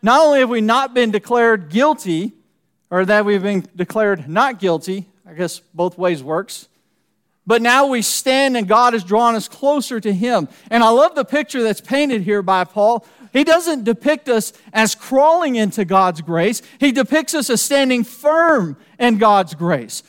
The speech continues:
not because of anything that we do, and not anything that, uh, anything that we've accomplished,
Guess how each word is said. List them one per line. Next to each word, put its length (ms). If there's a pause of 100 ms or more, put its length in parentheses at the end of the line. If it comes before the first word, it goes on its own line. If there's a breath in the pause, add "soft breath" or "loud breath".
(140)
not 240
because 360
of 80
anything 380
that 140
we 200
do, 340 (260 loud breath)
and 120
not 180
anything 380
that, 360
uh, 160
anything 340
that 120
we've 180
accomplished, 640